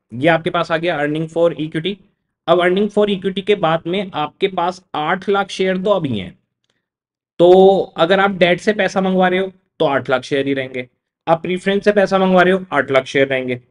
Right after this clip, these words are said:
तो यहाँ आठ लाख शेयर, यहाँ आठ लाख शेयर। लेकिन अगर आप इक्विटी से पैसा मंगवा रहे हो, तो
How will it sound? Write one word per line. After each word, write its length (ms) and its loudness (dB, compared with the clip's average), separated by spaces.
तो 60 -2
यहाँ 180 2
आठ 160 0
लाख 140 4
शेयर, 240 -2
यहाँ 200 0
आठ 140 -6
लाख 140 -2
शेयर। 260 -8
लेकिन 420 0
अगर 220 2
आप 180 0
इक्विटी 360 -2
से 100 0
पैसा 260 0
मंगवा 260 2
रहे 140 2
हो, 120 -6
तो 60 4